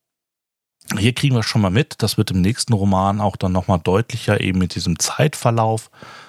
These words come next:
Und hier droht den Galaktikern die Strandung, eben das Stranden in der Zeit. Ja,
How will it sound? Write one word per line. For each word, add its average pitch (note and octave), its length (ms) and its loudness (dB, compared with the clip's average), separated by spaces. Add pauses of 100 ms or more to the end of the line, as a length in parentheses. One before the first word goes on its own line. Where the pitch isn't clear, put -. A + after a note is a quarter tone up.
(120)
Und F#2+ 200 2
hier - 180 2
droht G2+ 760 0
den G#2 160 2
Galaktikern F#2+ 800 0
die D#2 160 -2
Strandung, D3 840 0 (140)
eben G2+ 380 2
das - 120 -4
Stranden G2+ 540 0
in G2 180 2
der F2 220 -2
Zeit. - 580 -2 (720)
Ja, G2 380 0